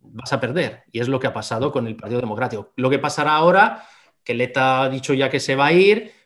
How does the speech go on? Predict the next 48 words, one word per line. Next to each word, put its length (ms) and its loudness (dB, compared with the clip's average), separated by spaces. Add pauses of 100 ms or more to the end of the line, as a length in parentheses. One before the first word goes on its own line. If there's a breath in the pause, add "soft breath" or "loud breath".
pues 120 -4
bueno, 300 0
pues 180 -4
habrá 240 -4
que 80 2
reformar 580 -2
el 140 -4
Partido 280 -4
Democrático. 640 0
Un 100 2
Partido 260 -2
Democrático, 460 0
no 100 2
olvidemos 480 0
que 80 -2
en 40 0
dos 140 0
mil 120 -2
catorce, 800 -2 (300 loud breath)
eh, 540 0
est-, 360 -10
tenía 280 0
a 40 2
Renzi, 680 0 (260 loud breath)
que 360 0
en 280 -2
las, 440 0
eh, 300 -4 (200)
en 120 -4
las 160 -4
europeas 420 0
había 160 -2
sacado 260 -4
el 80 -2
cuarenta 280 -2
por 140 -8
ciento. 540 -4 (340)
Eh, 200 -12 (100)
Renzi 320 -10
luego, 380 2
ya 120 -4
sabemos 340 -4
que 60 -6
a 80 -6
veces 360 -2
el 100 -6
Partido 240 0
Democrático, 720 -2